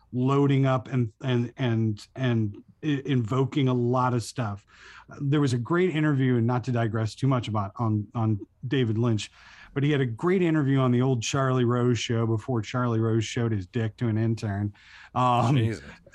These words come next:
Speaker 1: yeah, that's how he, that's why we don't have it anymore. But where he, like, Charlie Rose is trying to, sort of trying to get an understanding of Lynch. And Lynch is like,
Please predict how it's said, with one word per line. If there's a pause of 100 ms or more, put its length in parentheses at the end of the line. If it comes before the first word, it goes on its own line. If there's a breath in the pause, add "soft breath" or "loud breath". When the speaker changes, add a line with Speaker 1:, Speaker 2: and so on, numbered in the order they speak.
(120)
Speaker 1:
yeah,
that's
how
he,
that's
why
we
don't
have
it
anymore. (420 loud breath)
But
where
he, (500)
like,
Charlie
Rose
is
trying
to, (240)
sort
of
trying (340)
to
get
an
understanding
of
Lynch.
And
Lynch
is
like,